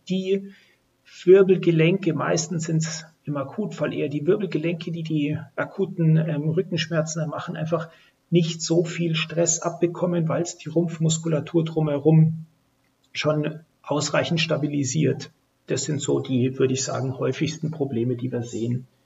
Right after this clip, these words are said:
Die Sehnenansatzreizungen gibt's natürlich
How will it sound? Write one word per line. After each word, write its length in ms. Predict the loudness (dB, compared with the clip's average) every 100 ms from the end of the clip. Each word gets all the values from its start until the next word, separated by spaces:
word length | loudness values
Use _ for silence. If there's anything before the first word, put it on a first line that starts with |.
| _ _ _ _ _
Die 100 | -2
Sehnenansatzreizungen 1200 | 4 6 6 2 2 2 2 2 2 2 2 2
gibt's 240 | 4 2 -2
natürlich 600 | -2 0 0 0 -6